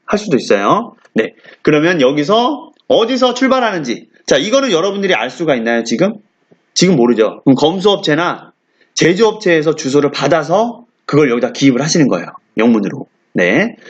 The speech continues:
자, 그리고 패키징 타입은 개별 제품이냐 아니면 한 가지 제품이냐에 따라서 바뀝니다. 즉, 개별 제품이면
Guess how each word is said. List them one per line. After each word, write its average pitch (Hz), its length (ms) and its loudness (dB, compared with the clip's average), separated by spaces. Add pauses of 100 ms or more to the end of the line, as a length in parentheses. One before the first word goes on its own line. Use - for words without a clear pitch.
(180)
자, - 160 -2
그리고 262 680 2 (340)
패키징 277 480 2
타입은 160 540 -2 (1400)
개별 254 380 0
제품이냐 202 540 0
아니면 139 340 -2
한 247 200 -4
가지 247 260 0
제품이냐에 160 540 0
따라서 156 640 0
바뀝니다. 117 540 -2 (720)
즉, 156 460 0 (640)
개별 262 340 2
제품이면 151 920 -2